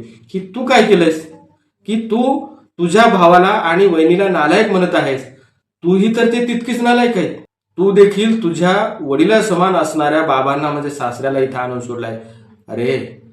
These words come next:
आम्ही तुमच्याकडून काय अपेक्षा करत असतो? फक्त दोन वेळच्या जेवणाची. तुम्हाला कोणत्याही गोष्टीमध्ये अडचण आमच्यापासून लागत नाही, तरी देखील तुम्ही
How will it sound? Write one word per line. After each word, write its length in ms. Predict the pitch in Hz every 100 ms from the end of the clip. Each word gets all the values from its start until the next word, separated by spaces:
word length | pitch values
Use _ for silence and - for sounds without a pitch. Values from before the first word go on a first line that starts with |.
| -
आम्ही 520 | 113 123 135 151 156 135
तुमच्याकडून 560 | 123 123 131 135 123
काय 240 | 120 135 151
अपेक्षा 340 | - 127 131
करत 260 | 127 117 110
असतो? 240 | 107 110 - - _ -
फक्त 220 | 185 -
दोन 380 | 180 135 160 214
वेळच्या 300 | 214 202 208
जेवणाची. 460 | 180 175 196 202 - - _ _ _ _ _ _
तुम्हाला 380 | 156 180 202 202
कोणत्याही 580 | 202 170 170 180 214 240
गोष्टीमध्ये 680 | 196 190 196 180 170 175 180 _ -
अडचण 640 | 131 127 156 160 156 135
आमच्यापासून 520 | 131 135 127 123 127
लागत 300 | 113 110 110
नाही, 120 | 107 -
तरी 160 | 143 156
देखील 300 | 170 190 160
तुम्ही 280 | 165 185